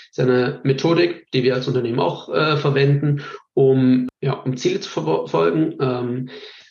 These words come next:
ähm, Sachen auf die Straße zu bekommen im Endeffekt. Ähm, sprich, anstatt einmal im Jahr irgendwie zu schauen, okay, was sind die, äh, was müssen wir tun, dass man einen kleineren Zyklus hat, dass man die ganze Methodologie, äh, hinter dem, den O K Rs nutzt.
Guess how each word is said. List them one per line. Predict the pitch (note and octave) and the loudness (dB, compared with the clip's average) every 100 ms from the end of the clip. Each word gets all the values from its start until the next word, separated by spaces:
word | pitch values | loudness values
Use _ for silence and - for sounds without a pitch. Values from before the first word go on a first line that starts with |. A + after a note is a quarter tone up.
| _ | _
ähm, | C#3+ A#2+ A#2+ - | -4 -4 -4 -6
Sachen | - C#3+ | -4 0
auf | C#3 | 0
die | C#3 | -2
Straße | - C#3+ F3+ F#3+ | -2 0 0 0
zu | D#3 | -2
bekommen | D3 D3+ D3 E3 | 0 2 2 4
im | C3 | 2
Endeffekt. | C#3 C#3+ C#3+ D#3 - - - | 2 2 2 0 -2 -6 -4
Ähm, | C#3 C3+ B2 B2 | 0 2 0 -4
sprich, | - D3 C#3 B2+ A#2 | -4 0 0 -2 -6
anstatt | C3+ - C3 B2+ - - | -4 -2 -2 -2 -10 -8
einmal | - C3+ C3+ | 0 2 4
im | C3 | 4
Jahr | B2+ C3 C3 | 2 2 0
irgendwie | C#3 C3 B2+ B2+ B2+ - - - - | 0 0 2 2 0 -6 -16 -18 -6
zu | - | -2
schauen, | C#3 C3 C3+ | 2 2 4
okay, | C3+ C3 | 2 2
was | B2+ | 0
sind | C#3 B2+ | 0 2
die, | B2+ B2+ | 2 2
äh, | C3 C3 B2 A#2+ A#2+ A#2+ C3+ - - | 2 0 2 0 -2 -4 -6 -8 -6
was | C#3+ | 0
müssen | D3 C3 C3+ | 0 2 2
wir | B2 A2+ | 0 -2
tun, | - F3+ F3 | -2 2 2
dass | C#3+ C3+ | 2 0
man | B2 C3 C#3 | -2 -2 -2
einen | C#3 C#3+ | -4 -2
kleineren | C#3+ D3 D3 C#3+ | 0 2 4 2
Zyklus | C#3+ C#3+ D3+ C#3 | 2 0 0 0
hat, | C3+ C3 | -2 -2
dass | C3+ | -2
man | B2 | -2
die | B2 | 0
ganze | B2+ B2 | 0 2
Methodologie, | C3 C3+ C#3 C3+ B2+ C3 C#3+ - - - | 2 2 2 2 2 2 2 -2 -14 -4
äh, | B2+ | 0
hinter | B2+ C3+ B2+ B2 A#2+ | 2 2 4 2 2
dem, | A#2+ - A#2+ A#2 A#2 A2+ A2+ A2+ | 0 -2 -2 -2 -4 -4 -6 -4
den | A#2 B2 | -4 -2
O | C3 | 0
K | C3+ C3 | 0 0
Rs | C#3 C3 C#3 - | 0 0 0 2
nutzt. | C#3+ A#3 - - | 4 2 -2 -12